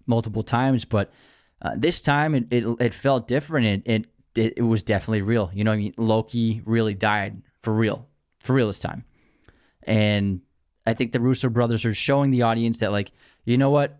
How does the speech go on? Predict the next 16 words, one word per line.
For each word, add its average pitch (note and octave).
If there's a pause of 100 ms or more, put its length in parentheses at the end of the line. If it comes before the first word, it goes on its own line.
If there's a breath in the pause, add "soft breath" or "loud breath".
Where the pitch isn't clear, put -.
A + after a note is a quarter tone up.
(160)
We're A#2+
done A#2+
with A#2
the, G#2+
the A2
safe, -
fluffy A2
Marvel A#2 (380)
storylines A2
we G#2
always G2
go A2+
with. G#2+
We A2
wanna A2+
show G#2+